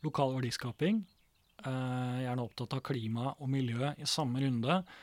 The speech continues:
Opptatt av å, å gjøre ting lokalt, gjøre ting praktisk og gi noe tilbake til omgivelsene de er. Det betyr at dette er ressurssterke folk som du gjerne vil ha i et lokalsamfunn.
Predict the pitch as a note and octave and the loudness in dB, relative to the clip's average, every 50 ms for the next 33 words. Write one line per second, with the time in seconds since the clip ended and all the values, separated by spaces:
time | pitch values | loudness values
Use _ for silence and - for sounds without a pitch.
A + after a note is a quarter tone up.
0 | - - - - - _ - D3 - - - C3 - - C3 C3+ C3+ C#3 C#3 - | -18 -18 -20 -20 -18 _ -8 -8 -6 -4 -4 -4 0 2 2 4 4 4 2 2
1 | - - C3+ C3+ C3+ C3+ C3+ C3+ C#3 C#3 C3+ - - E3+ D3+ D3 D3 C#3+ C#3+ C#3 | -2 -4 -2 0 2 2 2 2 2 0 -2 -6 -10 -8 -4 -4 -2 -2 -2 0
2 | C#3+ D3 D3 C#3+ C3+ A#2+ A2+ A2 A2 A#2+ B2 - - - C3 B2 A#2+ B2+ B2+ B2+ | 0 2 2 2 2 0 -2 -2 -2 -4 -4 -6 -6 -4 -2 0 0 0 0 0
3 | C3 C3 - - - B2+ C3+ D#3 D3+ - D#3 C3+ B2 A#2+ - B2+ B2+ A#2+ - B2+ | -2 -4 -4 -2 0 2 2 2 2 2 0 0 0 0 -2 -2 -4 -2 -2 -4
4 | A#2+ A2+ - - - D#3 - - D#3 C#3 B2+ B2 B2 A#2 A#2+ A#2 - B2+ A2+ A2 | -4 -4 -6 -4 -4 -4 -2 -2 -2 -2 -2 -2 -2 -2 -2 -2 -4 -4 -6 -6
5 | G#2 G2 - - - - B2+ C3 C#3 C3+ B2+ A#2 G#2+ G#2+ G#2 - - C#3+ C#3+ C3+ | -8 -8 -10 -8 -4 -4 -2 -2 -2 -2 -2 -4 -4 -4 -4 -2 -2 -2 -2 -2
6 | C#3 D3 D#3+ E3 D3+ C3+ C3 C3 B2+ - B2 A#2 B2+ C3 - - - - A#2+ A#2 | -2 0 0 0 0 -2 -2 -4 -4 -4 -4 -4 -4 -4 -6 -10 -8 -6 -4 -4
7 | A#2+ A#2 B2 A#2 - - B2 - - - - B2+ A#2+ A2 - - - - A#2+ A#2 | -4 -4 -4 -4 -4 -4 -2 -2 -4 -4 -4 -6 -8 -8 -8 -10 -8 -6 -6 -6
8 | - - - C3 B2 C3 C3+ B2 A2 G#2 G#2 A2+ A#2 A#2 A#2 A2+ G#2+ G#2 - - | -6 -4 -4 -2 -2 0 -2 -2 -4 -6 -6 -6 -6 -6 -6 -6 -6 -8 -8 -8
9 | - - - A#2+ - - - B2 A2+ - G3 G3+ F#3+ | -8 -6 -6 -4 -4 -2 -4 -4 0 2 2 2 2